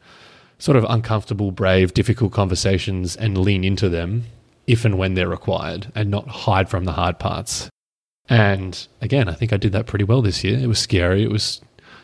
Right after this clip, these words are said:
terrifying and it was joyful and all of the above, which we sort of talked about in the Aha Moments episode. But yeah, they were my two words of two thousand and nineteen, and I found it really useful. Have you,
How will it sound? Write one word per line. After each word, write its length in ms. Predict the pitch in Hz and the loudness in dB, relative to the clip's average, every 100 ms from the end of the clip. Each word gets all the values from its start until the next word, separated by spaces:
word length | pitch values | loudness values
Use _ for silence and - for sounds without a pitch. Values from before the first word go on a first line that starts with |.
| - | -8
terrifying 580 | - 95 92 95 98 107 | -2 0 0 0 0 2
and 80 | 104 | 2
it 20 | |
was 140 | 101 | 0
joyful 460 | - 90 - 107 110 | 0 -2 -2 0 0
and 100 | 98 | 4
all 120 | 107 | 4
of 60 | 90 | 4
the 80 | 87 | 2
above, 420 | 85 90 113 - _ _ _ _ _ _ _ | 2 0 0 -4 _ _ _ _ _ _ _
which 160 | 117 117 | -10 -4
we 60 | |
sort 160 | 110 117 | 2 4
of 80 | 104 | 4
talked 220 | 113 - | 2 2
about 220 | 104 95 | 2 4
in 280 | 95 92 92 | 2 -2 -6
the 200 | - 104 | -6 -6
Aha 320 | - 110 107 | -2 -2 0
Moments 300 | 90 87 85 | -2 -6 -8
episode. 440 | 98 104 - 95 - | -12 -10 -10 -10 -8
But 120 | 98 | -2
yeah, 180 | 113 87 - | -2 -2 0
they 100 | 123 | 2
were 100 | 143 | 4
my 140 | 127 | 2
two 200 | 117 131 | 2 4
words 340 | 110 92 90 | 4 4 0
of 100 | 107 | -4
two 120 | - 117 | 0 2
thousand 220 | 101 104 | 4 0
and 80 | 95 | 0
nineteen, 460 | 95 - 123 196 - | -2 0 0 0 -4
and 140 | 107 | -2
I 80 | 123 | -2
found 240 | 127 139 | 0 0
it 80 | 165 | 0
really 220 | 120 151 | 2 2
useful. 480 | 180 185 - 196 120 - _ _ _ _ _ | 2 0 2 0 0 -8 _ _ _ _ _
Have 160 | - 143 | 0 2
you, 280 | 220 226 | 4 2